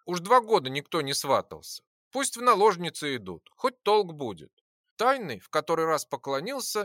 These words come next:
и вышел. Следовало поспешить, пока француз не начал мстить.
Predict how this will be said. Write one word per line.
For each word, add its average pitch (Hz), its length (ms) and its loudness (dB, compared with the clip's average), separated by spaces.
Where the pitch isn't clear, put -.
и 175 120 -4
вышел. 120 520 -8
Следовало 233 640 -2
поспешить, 190 760 -6
пока 143 260 0
француз 139 580 -6
не 147 140 -8
начал 151 420 -2
мстить. - 580 -12